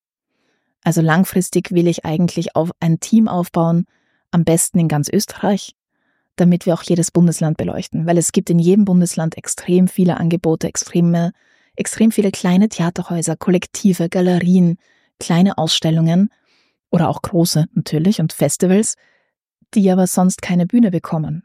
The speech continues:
weil man im klassischen Kulturjournalismus an Seiten gebunden ist oder an Inserat, an Inseratplätze,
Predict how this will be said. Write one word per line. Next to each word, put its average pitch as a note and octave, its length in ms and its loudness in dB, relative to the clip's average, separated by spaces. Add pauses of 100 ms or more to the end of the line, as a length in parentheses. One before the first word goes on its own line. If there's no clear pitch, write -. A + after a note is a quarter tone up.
(140)
weil F3+ 160 2
man E3 140 2
im E3 60 0
klassischen E3+ 460 0
Kulturjournalismus F#3 1040 0
an E3 380 0 (220)
Seiten F3 400 0
gebunden E3 400 0
ist - 380 -10
oder E3 360 0
an E3 420 0
Inserat, D#3+ 500 0 (160)
an F3 240 2
Inseratplätze, E3+ 1080 -2